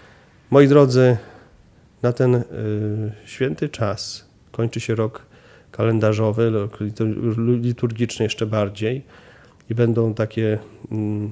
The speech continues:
też fragmenty Ewangelii, które będą nam przypominać o końcu świata. I dlatego też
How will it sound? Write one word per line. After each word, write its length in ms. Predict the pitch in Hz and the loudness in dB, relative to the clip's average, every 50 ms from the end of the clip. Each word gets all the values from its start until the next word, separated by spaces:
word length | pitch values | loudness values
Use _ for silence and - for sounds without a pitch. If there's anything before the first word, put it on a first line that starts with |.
| - - - - - - _ _ _ - | -10 -14 -20 -20 -20 -20 _ _ _ -12
też 340 | - - - - - - 120 120 - - - _ _ _ - | -10 -10 -8 -8 -10 -10 -10 -12 -14 -18 -20 _ _ _ -10
fragmenty 520 | - 110 107 110 117 110 110 107 - 110 | -6 -4 -2 0 0 0 0 0 0 0
Ewangelii, 640 | 101 110 107 107 107 107 107 107 107 110 110 107 - _ - - - - - - - | 0 0 0 0 0 -2 -2 -2 -2 -4 -4 -6 -8 _ -20 -20 -20 -20 -20 -20 -20
które 240 | _ _ - 110 113 | _ _ -4 -2 -2
będą 240 | 110 113 110 110 110 | 0 0 0 0 2
nam 140 | 117 113 113 | 0 0 0
przypominać 640 | - - 120 - 120 113 113 113 110 107 104 - | -2 -4 -2 0 2 2 4 4 2 2 0 -2
o 40 | - | -6
końcu 320 | - - 113 107 - - 120 | -4 -2 -2 -2 -2 -4 -6
świata. 560 | - - - 110 104 107 - - 117 139 156 - - _ _ - - - - - - - - _ _ _ _ _ _ _ _ _ _ _ _ _ _ - | -6 -6 -6 -6 -6 -6 -6 -6 -6 -6 -6 -10 -16 _ _ -20 -20 -20 -20 -20 -20 -20 -20 _ _ _ _ _ _ _ _ _ _ _ _ _ _ 0
I 100 | 143 151 | 2 4
dlatego 420 | 151 160 151 - 165 156 165 160 | 6 6 6 6 4 4 4 4
też 380 | 156 156 151 139 - - - | 4 4 4 2 2 -4 -8